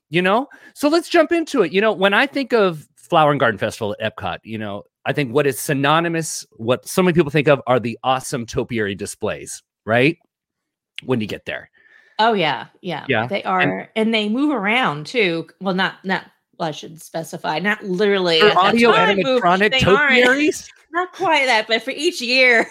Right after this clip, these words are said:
Speaker 2: <laughs> Let me just
Speaker 1: <laughs>
Speaker 2: clarify that. Yeah, each year they seem to be moving around a little. Like, you know, you used to see Peter Pan,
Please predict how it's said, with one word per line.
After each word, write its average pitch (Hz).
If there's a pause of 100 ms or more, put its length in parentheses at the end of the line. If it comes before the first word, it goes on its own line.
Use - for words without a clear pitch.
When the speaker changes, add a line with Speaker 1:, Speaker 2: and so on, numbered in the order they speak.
(240)
Speaker 2:
<laughs> -
Let 269
me 277
just - (120)
Speaker 1:
<laughs> -
Speaker 2:
clarify 190
that. 175 (220)
Yeah, -
each 302
year 240
they 202
seem 403
to 427
be 240
moving 220
around 214
a 185
little. 165
Like, 160
you 208
know, 190
you 180
used 208
to 208
see 185
Peter 185
Pan, 175